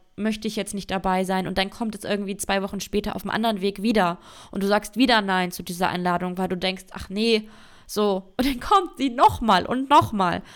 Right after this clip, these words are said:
Und dann bist du auch vielleicht irgendwann mit deiner Autorität, mit deiner emotionalen Welle durch und merkst,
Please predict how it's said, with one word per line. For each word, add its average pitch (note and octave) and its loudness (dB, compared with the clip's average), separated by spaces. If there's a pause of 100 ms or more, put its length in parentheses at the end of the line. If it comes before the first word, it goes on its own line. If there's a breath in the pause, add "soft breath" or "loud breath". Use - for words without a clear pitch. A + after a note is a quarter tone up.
(180 loud breath)
Und G3+ -4
dann D4 2
bist - 0
du A#3 2
auch A3+ -2
vielleicht A3 -4
irgendwann G#3+ -4
mit G#3+ -6
deiner G3 -4
Autorität, G#3 -6
mit G3+ -10
deiner G3 -6
emotionalen F#3+ -8
Welle B3+ 2
durch F#3 -8
und G3 -2
merkst, G3+ 0